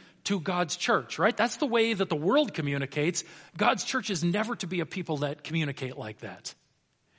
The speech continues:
It's never to be a pe-, a place where people come and, "I, I don't really like the way that person runs their ministry," or, "I don't really like the way they're handling covid nineteen," or, "I don't really like the music that was chosen," or, "I don't really like the parking situation," or, "I don't really like how long the grass got," or, "I don't,"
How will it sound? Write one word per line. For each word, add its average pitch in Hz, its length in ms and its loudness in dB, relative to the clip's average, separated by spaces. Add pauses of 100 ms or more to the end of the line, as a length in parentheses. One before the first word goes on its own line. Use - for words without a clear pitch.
(220)
It's 175 180 -2
never 254 200 4
to 262 100 2
be 240 100 4
a 202 80 4
pe-, 208 180 -4
a 170 140 0
place 190 360 0
where 165 100 0
people 175 280 -2
come 151 240 0
and, 147 80 0
"I, 190 160 0 (300)
I 208 120 0
don't 214 120 2
really 190 180 2
like 175 300 -2
the 156 80 -6
way 135 120 -4
that 156 200 -4
person 143 420 -4
runs 139 300 -4
their 127 160 -6
ministry," 123 580 -6
or, - 80 -6
"I 220 120 2
don't 262 120 4
really 247 200 6
like 208 260 4
the 180 80 -2
way 160 140 2
they're 190 180 0
handling 160 460 -2
covid 156 360 -4
nineteen," 143 600 -6
or, 127 60 -8 (260)
"I - 180 4
don't 269 140 6
really 254 240 6
like 233 320 4
the 214 80 0
music 196 500 2
that 165 120 -4
was 165 180 -2
chosen," 143 500 -4
or, 156 100 0
"I 247 140 6
don't 277 140 4
really 262 180 6
like 247 220 6
the 233 80 0
parking 214 400 2
situation," 156 600 -2
or, 202 60 4
"I 277 140 8
don't 311 140 8
really 302 200 10
like 269 300 10
how 240 140 10
long 247 240 10
the 214 80 4
grass 190 420 6
got," 160 320 4
or, 180 80 6
"I 269 80 10
don't," 302 180 10